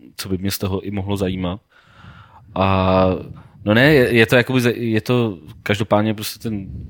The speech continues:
web je asi jako fakt na, na výborný úrovni. Mě by jako zajímalo, jak to, jak to bude trvat, eh, dlouho, jo? Jako v tom smyslu, jak, jak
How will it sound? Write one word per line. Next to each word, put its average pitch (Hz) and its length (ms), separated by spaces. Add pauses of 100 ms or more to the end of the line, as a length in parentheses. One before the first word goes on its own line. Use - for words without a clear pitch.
(180)
web 95 200
je 95 120
asi 90 220
jako 95 260
fakt - 280
na, 90 300 (200)
na 95 140
výborný 95 420
úrovni. 95 440 (280)
Mě 98 100
by 107 120
jako 107 560 (480)
zajímalo, 107 380
jak 107 160
to, 110 180
jak 92 140
to - 100
bude 107 180
trvat, 107 460
eh, 107 40 (920)
dlouho, 104 420 (220)
jo? 80 260
Jako 90 220
v - 80
tom 98 140
smyslu, 101 720 (880)
jak, 95 380 (240)
jak 95 180